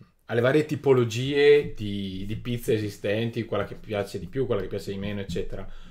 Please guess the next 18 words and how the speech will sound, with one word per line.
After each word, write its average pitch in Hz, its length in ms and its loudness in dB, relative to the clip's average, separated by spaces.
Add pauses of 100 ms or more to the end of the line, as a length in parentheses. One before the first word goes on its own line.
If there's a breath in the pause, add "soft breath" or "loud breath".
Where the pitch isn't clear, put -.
(360 loud breath)
vorrei 190 180 8
farvi 117 800 0 (200)
fare 135 260 4
un 107 120 -2
piccolo 175 360 2
ragionamento, 110 1120 2
se - 160 -10
vogliamo 113 320 0
anche 113 160 -4
un 101 80 -4
po' 101 120 -2
figlio 113 640 2 (320 soft breath)
della 110 380 4
mia 117 680 2
non 123 300 2
più 135 420 2
freschissima 135 800 0
età, 110 460 -4